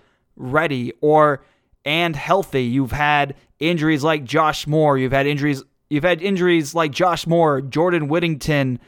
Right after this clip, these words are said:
uh, Keontae, Keontae Ingram, which I guess is,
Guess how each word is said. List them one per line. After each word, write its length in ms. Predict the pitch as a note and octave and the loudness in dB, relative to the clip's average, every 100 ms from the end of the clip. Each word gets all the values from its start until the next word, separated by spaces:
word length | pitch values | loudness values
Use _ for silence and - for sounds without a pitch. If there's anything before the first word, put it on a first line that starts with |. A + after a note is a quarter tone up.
| _ _ _ - | _ _ _ -6
uh, 220 | C3 B2 - | -2 -2 -4
Keontae, 720 | C#3 E3+ F#3 F3 F3+ E3+ - _ _ - | 0 4 4 2 0 0 -4 _ _ -4
Keontae 600 | E3+ F#3 F#3+ F3+ F3+ E3 | 2 4 4 2 2 0
Ingram, 460 | E3+ F#3 D#3 C#3+ C3+ | -2 0 2 2 0
which 160 | B2+ | -2
I 60 | C#3 | -2
guess 200 | C#3+ | -2
is, 120 | C3+ | -2